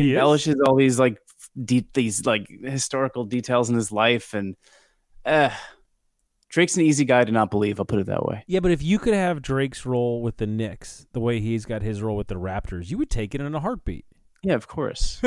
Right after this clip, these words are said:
Speaker 2: I'm not mad at, I'm not mad, I'm not mad at Drake. I'm not, not
Speaker 1: So
Speaker 2: hating
Speaker 1: I
Speaker 2: on
Speaker 1: think
Speaker 2: him.
Speaker 1: what this really boils down to is you wanna be Drake.
Speaker 2: Oh, God. No, I, I wouldn't, because as a Knicks fan, I'm too tortured from the idea that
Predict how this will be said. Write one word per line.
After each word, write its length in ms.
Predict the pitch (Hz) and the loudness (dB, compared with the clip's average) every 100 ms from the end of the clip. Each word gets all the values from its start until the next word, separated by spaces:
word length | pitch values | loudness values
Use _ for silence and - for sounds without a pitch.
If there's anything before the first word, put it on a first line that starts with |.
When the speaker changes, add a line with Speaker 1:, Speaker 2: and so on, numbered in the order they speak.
| 220 | 2
Speaker 2:
I'm 160 | 285 202 | 4 4
not 160 | 143 | 4
mad 180 | 107 143 | 4 4
at, 100 | 139 | 4
I'm 80 | 165 | 4
not 140 | 208 | 4
mad, 180 | 123 135 | 6 4
I'm 60 | 175 | 6
not 140 | 233 | 4
mad 260 | 113 113 143 | 4 4 4
at 100 | 113 | 4
Drake. 360 | 104 104 117 - | 2 2 2 2
I'm 80 | 131 | 4
not, 260 | 131 110 - _ _ - | 4 4 -2 _ _ -2
not 120 | 131 | 0
Speaker 1:
So 60 | |
Speaker 2:
hating 200 | 110 120 | 2 2
Speaker 1:
I 40 | 107 | 2
Speaker 2:
on 60 | 185 | 0
Speaker 1:
think 120 | - | 2
Speaker 2:
him. 60 | |
Speaker 1:
what 200 | 202 196 | 2 2
this 140 | 175 151 | 0 -2
really 180 | 165 156 | 0 -2
boils 260 | 139 131 | 0 -2
down 120 | 127 131 | -2 -2
to 80 | 117 | -2
is 140 | 104 | -2
you 80 | 127 | -2
wanna 260 | 131 120 107 | -2 -2 -4
be 140 | 98 | -6
Drake. 560 | 87 101 80 - - - - _ _ _ _ _ _ _ | -8 -12 -12 -18 -20 -20 -20 _ _ _ _ _ _ _
Speaker 2:
Oh, 140 | - 135 | 0 2
God. 460 | 170 107 104 104 - _ _ _ _ _ - | 4 4 4 0 -12 _ _ _ _ _ -2
No, 320 | 135 147 127 | 4 4 4
I, 120 | 143 151 143 | 4 4 4
I 40 | |
wouldn't, 360 | 143 165 151 123 | 4 4 4 0
because 340 | 131 147 139 | 0 0 0
as 200 | 143 143 | 2 4
a 40 | 139 | 6
Knicks 200 | 160 175 | 4 4
fan, 200 | 170 147 | 2 4
I'm 120 | 131 | 4
too 420 | - 170 175 175 _ _ _ _ _ _ | 2 2 4 2 _ _ _ _ _ _
tortured 640 | - - 190 175 139 123 113 | -6 0 2 4 2 2 -2
from 500 | - 135 123 123 - | 0 4 6 4 2
the 240 | 143 139 | 2 2
idea 500 | 135 135 117 139 139 | 4 2 4 4 6
that 320 | 127 120 117 | 6 4 4